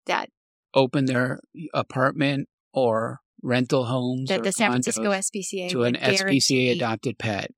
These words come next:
Speaker 2: we would
Speaker 1: Yes.
Speaker 2: guarantee any damage above and beyond the security deposit.
Speaker 1: Yeah, and that radically increased the number of pet-friendly
Speaker 2: Units
Speaker 1: units.
Speaker 2: available,
Speaker 1: I mean,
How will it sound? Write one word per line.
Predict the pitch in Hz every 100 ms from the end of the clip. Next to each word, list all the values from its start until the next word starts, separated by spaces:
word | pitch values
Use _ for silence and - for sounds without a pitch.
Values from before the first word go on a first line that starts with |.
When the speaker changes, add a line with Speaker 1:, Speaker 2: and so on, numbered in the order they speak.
| _
Speaker 2:
we | 120 110
would | 113 110
Speaker 1:
Yes. | 123 113
Speaker 2:
guarantee | 135 139 127 117 110 117 -
any | 120 123 127
damage | 117 110 110 107
above | 110 104 101
and | 110 98
beyond | 107 98 98
the | 101
security | - - 104 -
deposit. | - - - -
Speaker 1:
Yeah, | 196
and | - 185
that | 180 - 185
radically | - 185 175 180 - 180 165
increased | 175 - 170 160
the | -
number | 165 156 170
of | 170 156
pet-friendly | - - 160 165 175 170 - -
Speaker 2:
Units | 127 131 117
Speaker 1:
units. | 208 -
Speaker 2:
available, | 123 135 95 95
Speaker 1:
I |
mean, | 214